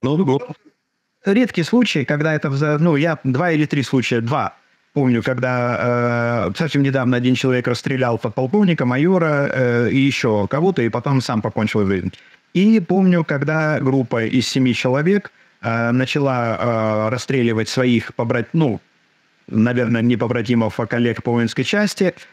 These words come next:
Speaker 2: и потом с оружием и с техникой, там, автомобили, э, слились с, с этой по-, позиции. Э, там было все из-за неуставных взаимоотношений. М, э, но это, если это в армии происходит повсеместно,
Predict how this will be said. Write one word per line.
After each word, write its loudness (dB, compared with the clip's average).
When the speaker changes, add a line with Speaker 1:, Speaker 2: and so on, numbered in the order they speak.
Speaker 2:
и 0
потом 0
с -2
оружием 2
и 2
с -4
техникой, 0
там, 0
автомобили, 0
э, 0
слились 0
с, 2
с -4
этой -2
по-, -2
позиции. -2
Э, 0
там -2
было 4
все 0
из-за 2
неуставных 0
взаимоотношений. -2
М, 4
э, 0
но 2
это, 0
если 0
это -2
в 0
армии 0
происходит -2
повсеместно, 0